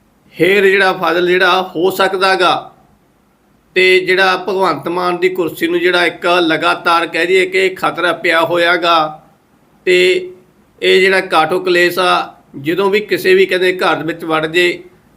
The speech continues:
ਜਾਂ ਪਾਰਟੀ 'ਚ ਵੜ ਜੇ ਜਾਂ ਕਿਸੇ ਸਿਆਸਤ ਦੇ ਵਿੱਚ ਵੜ ਜੇ, ਤਾਂ ਉਹ ਫਿਰ ਇੱਕ ਪਾਸਾ ਕਰਦਾ ਹੀ ਆ। ਇਸ ਕਰਕੇ ਜਿਹੜਾ ਭਗਵੰਤ ਮਾਨ ਵੀ ਜਿਹੜਾ ਹੁਣ ਜ਼ਿਆਦਾ ਕੋਈ ਟਿੱਪਣੀਆਂ ਨਹੀਂ ਕਰ ਰਿਹਾ, ਜ਼ਿਆਦਾ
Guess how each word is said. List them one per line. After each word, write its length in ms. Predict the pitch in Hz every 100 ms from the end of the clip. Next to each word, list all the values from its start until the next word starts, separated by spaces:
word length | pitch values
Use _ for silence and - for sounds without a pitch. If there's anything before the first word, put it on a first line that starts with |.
| 160
ਜਾਂ 180 | 170
ਪਾਰਟੀ 540 | 175 - 165 160 156 175
'ਚ 60 |
ਵੜ 200 | 175 170 160
ਜੇ 380 | 165 175 160 170
ਜਾਂ 160 | 165 180
ਕਿਸੇ 380 | - 175 185 180
ਸਿਆਸਤ 580 | - 156 151 151 156
ਦੇ 120 | 180 180
ਵਿੱਚ 160 | 170
ਵੜ 240 | 160 151 -
ਜੇ, 340 | 175 170 - - _ _ _ _
ਤਾਂ 80 | 190
ਉਹ 140 | 196
ਫਿਰ 120 | 196 190
ਇੱਕ 200 | 185 170
ਪਾਸਾ 360 | 175 165 185 180
ਕਰਦਾ 360 | 180 156 156
ਹੀ 160 | 185 180
ਆ। 160 | 147 - - _ _ _ _ _ _ _
ਇਸ 160 | 175 -
ਕਰਕੇ 380 | 185 175 190
ਜਿਹੜਾ 580 | 175 185 185 165 160 - - _ _ _ _ _ 185
ਭਗਵੰਤ 460 | 175 180 165 -
ਮਾਨ 240 | 165 180 185
ਵੀ 120 | 190
ਜਿਹੜਾ 280 | 180 180 165
ਹੁਣ 280 | 143 170 170
ਜ਼ਿਆਦਾ 400 | 160 151 156 170
ਕੋਈ 320 | 180 185 180 180
ਟਿੱਪਣੀਆਂ 380 | - - 175 170
ਨਹੀਂ 160 | 175
ਕਰ 180 | 185 175
ਰਿਹਾ, 260 | 170 180 170
ਜ਼ਿਆਦਾ 360 | 156 160 160